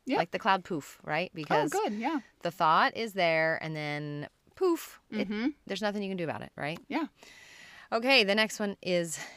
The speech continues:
Speaker 2: "Is it helpful for me to think about?" Obviously, never.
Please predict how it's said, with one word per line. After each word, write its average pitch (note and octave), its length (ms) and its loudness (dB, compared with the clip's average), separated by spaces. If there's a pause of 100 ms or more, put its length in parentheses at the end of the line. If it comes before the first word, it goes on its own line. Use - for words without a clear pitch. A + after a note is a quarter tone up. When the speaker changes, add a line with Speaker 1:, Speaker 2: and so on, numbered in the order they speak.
(280)
Speaker 2:
"Is D#3 180 0
it D3+ 120 0
helpful D3+ 440 -4
for - 140 -10
me C#4+ 160 -2
to D4+ 80 -4
think D#4+ 220 -6
about?" D#4+ 340 -2 (1300)
Obviously, D3 580 -8 (200)
never. D3 440 -6